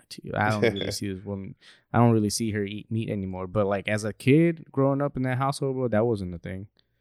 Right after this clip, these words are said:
Speaker 2: Yeah.
Speaker 1: And we always had chicken, we always had some type of beef. So, like, but the one thing I commend her for is her act. Like, no one's telling her, like, no one's forcing her.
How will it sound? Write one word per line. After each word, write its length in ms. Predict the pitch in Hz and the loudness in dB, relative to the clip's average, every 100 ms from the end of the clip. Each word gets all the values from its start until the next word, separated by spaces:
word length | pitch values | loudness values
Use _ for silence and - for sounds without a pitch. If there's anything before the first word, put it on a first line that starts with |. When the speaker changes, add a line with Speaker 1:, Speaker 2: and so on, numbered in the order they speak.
| _ | _
Speaker 2:
Yeah. 100 | 117 | -4
Speaker 1:
And 100 | 117 104 | 2 6
we 60 | |
always 180 | 110 110 | 6 4
had 160 | 101 92 | 2 -2
chicken, 400 | 104 101 101 98 | -6 -4 -4 -4
we 80 | 101 | -2
always 180 | 98 | -4
had 100 | 98 | -6
some 140 | 90 98 | -8 -6
type 160 | 95 | -6
of 120 | 92 87 | -8 -8
beef. 240 | 92 95 _ _ _ _ _ _ _ _ | -8 -8 _ _ _ _ _ _ _ _
So, 140 | - | 0
like, 240 | 98 95 98 | 0 0 4
but 260 | 120 117 _ _ - | 6 6 _ _ 4
the 140 | 123 | 6
one 200 | 117 127 | 6 4
thing 160 | 131 120 | 2 0
I 160 | 110 | 0
commend 380 | 87 110 117 123 | -2 -4 0 0
her 60 | 113 | 0
for 360 | - 104 101 | -2 -4 -2
is 280 | 101 98 98 - | -4 -6 -10 -18
her 340 | - 110 117 - | 0 6 6 4
act. 360 | 101 104 - | -4 -4 -4
Like, 180 | 107 101 | -4 2
no 160 | 110 135 | 8 8
one's 200 | 131 - | 8 4
telling 260 | 120 113 | 0 -2
her, 80 | 98 | -4
like, 160 | 101 95 | -6 -6
no 120 | 101 | -6
one's 180 | 110 104 | -6 -6
forcing 360 | - 104 - | -4 -4 -4
her. 240 | 101 98 | -6 -6